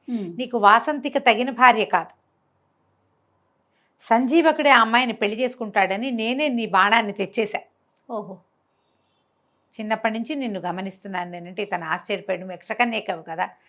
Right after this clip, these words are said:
Speaker 2: నన్ను ఎందుకు చూస్తున్నావు నువ్వు?" అంటే, "నాకు నువ్వు నచ్చావు, మాకు కావాల్సిన వాళ్ళని మేము పెళ్లి చేసుకోవచ్చు, మా నాన్న మా వాళ్ళు ఏం కాదనరు"
Speaker 1: మ్మ్.
Speaker 2: అని "నువ్వు నాతోటే ఉండిపోమంది." ఆ, ఈ అమ్మాయిని చూస్తే వాసంతిక ఎందుకు పనికిరాదు దీని ముందు.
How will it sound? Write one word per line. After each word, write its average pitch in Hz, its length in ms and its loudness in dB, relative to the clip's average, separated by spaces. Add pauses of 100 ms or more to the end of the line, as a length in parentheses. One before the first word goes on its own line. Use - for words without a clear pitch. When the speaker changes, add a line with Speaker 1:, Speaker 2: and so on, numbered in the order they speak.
(240)
Speaker 2:
నన్ను 190 220 -4
ఎందుకు 226 340 -8
చూస్తున్నావు 175 420 -12
నువ్వు?" 147 320 -18
అంటే, 160 340 -16 (320)
"నాకు 208 180 -2
నువ్వు 180 180 -8
నచ్చావు, 180 480 -8 (280)
మాకు 247 180 0
కావాల్సిన 285 500 2
వాళ్ళని 277 300 2
మేము 262 200 -4
పెళ్లి 240 240 -2
చేసుకోవచ్చు, - 540 -8 (840)
మా 240 100 6
నాన్న 247 480 4
మా 214 220 4
వాళ్ళు 247 220 8
ఏం 247 80 2
కాదనరు" 233 800 2
Speaker 1:
మ్మ్. 214 280 -8
Speaker 2:
అని 349 260 -6 (280)
"నువ్వు 220 140 0
నాతోటే 185 500 0
ఉండిపోమంది." 170 760 -10 (120)
ఆ, 190 640 6
ఈ 208 160 -4
అమ్మాయిని 240 360 0
చూస్తే 233 260 -2
వాసంతిక 254 540 6
ఎందుకు 254 280 0
పనికిరాదు 247 440 4
దీని 196 180 -2
ముందు. 180 360 -8